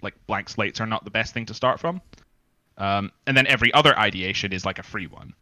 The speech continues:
But the, the most recent one for leagues, we had a bunch of ideas put together, and, and that meeting I was talking about that we had recently was going through all those ideas, right? Were there any that particularly stood out that we liked? Pros and cons of each? Did we, was there something we could use to make a league? And,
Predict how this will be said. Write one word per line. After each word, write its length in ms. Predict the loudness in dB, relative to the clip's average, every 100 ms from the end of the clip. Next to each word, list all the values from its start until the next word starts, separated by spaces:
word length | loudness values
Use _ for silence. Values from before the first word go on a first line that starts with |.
| _ _
But 140 | 2
the, 140 | 2 2
the 120 | 4
most 200 | 4 6
recent 260 | 4 4 0
one 100 | -2
for 100 | 0
leagues, 360 | 2 2 2
we 60 | 2
had 120 | 2
a 40 |
bunch 240 | 4 2 2
of 60 |
ideas 340 | -2 0 0 0
put 160 | -2
together, 420 | -4 -4 -2 -2 -4
and, 120 | -4
and 100 | -2
that 120 | 0
meeting 340 | 0 -2 -2
I 60 | -2
was 100 | -4
talking 260 | -6 -6 -6
about 200 | -6 -6
that 80 |
we 80 | -6
had 180 | -4 -6 -4
recently 440 | -4 -4 -4 -8
was 260 | -8 -8 -10 -16 -20 _
going 300 | 0 4 4
through 220 | 4 4 6
all 120 | 6
those 200 | 6 6
ideas, 580 | 4 4 0 0 -6 0
right? 200 | 0 2
Were 120 | -2
there 200 | -2 -4 -10 -20 _ _
any 220 | 4 4
that 260 | 4 0 _
particularly 440 | -2 -2 2 2
stood 200 | 2 2
out 160 | 2 0
that 100 | -4
we 100 | 0
liked? 560 | 4 4 2 -8 -10
Pros 300 | -2 2 2
and 80 | 2
cons 340 | 2 4 4 4
of 120 | 0
each? 360 | -2 -4 -6
Did 160 | -4 -4
we, 140 | -6 -8
was 140 | -4 -2
there 80 | -2
something 380 | -2 -2 -2
we 80 | -2
could 120 | -4
use 220 | -4 -4 -2
to 80 |
make 140 | -4 -2
a 40 |
league? 300 | -2 -2 -2
And, 160 | -2